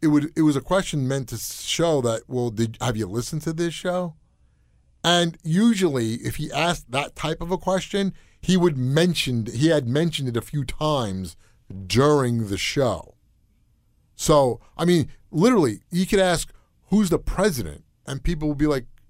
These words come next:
"Trump." I mean, that, these are the questions that people would get wrong, like, the easiest questions you could ever imagine.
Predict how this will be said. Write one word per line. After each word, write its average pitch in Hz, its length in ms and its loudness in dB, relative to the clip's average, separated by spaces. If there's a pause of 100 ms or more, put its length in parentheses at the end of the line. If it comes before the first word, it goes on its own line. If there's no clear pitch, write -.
(100)
"Trump." 110 380 -6 (500)
I 143 60 -4
mean, 147 360 0 (260)
that, 180 280 -2 (380)
these 262 260 4
are 285 60 0
the 240 100 0
questions 214 500 0
that 165 180 0
people 180 320 -2
would 165 200 0
get 151 160 0
wrong, 127 380 0
like, 110 240 -4
the 143 200 -10
easiest 185 500 -4
questions 123 520 -4 (460)
you 127 120 0
could 127 160 0
ever 131 440 0 (180)
imagine. 117 600 -2